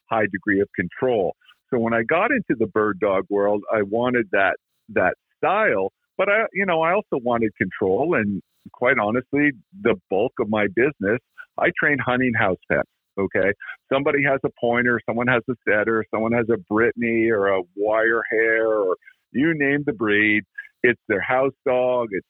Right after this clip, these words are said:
sleeps on the bed, maybe. It rides in the front of their truck, and they wanna go hunt with it in the fall. And some of my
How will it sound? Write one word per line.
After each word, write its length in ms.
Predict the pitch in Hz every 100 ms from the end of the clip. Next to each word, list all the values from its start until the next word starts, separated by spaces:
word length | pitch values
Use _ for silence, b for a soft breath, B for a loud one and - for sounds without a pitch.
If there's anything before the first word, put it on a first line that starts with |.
| -
sleeps 220 | 113 117
on 220 | 113 101 95
the 80 |
bed, 480 | 82 117 120 123 117
maybe. 460 | 113 117 117 113 117
It 100 | 101 -
rides 300 | 104 110 110 -
in 60 | 98
the 80 | 104
front 220 | - 104 101
of 80 |
their 160 | 92 90 -
truck, 300 | 135 127 127 - B B -
and 160 | 214
they 80 | 220
wanna 240 | 196 185 180
go 180 | 180 151
hunt 160 | 175 147
with 160 | 131
it 100 | 131
in 100 | 127
the 100 | 117 -
fall. 320 | 143 107 - _ -
And 100 | 123 -
some 100 | 165
of 80 | 233
my 120 | 175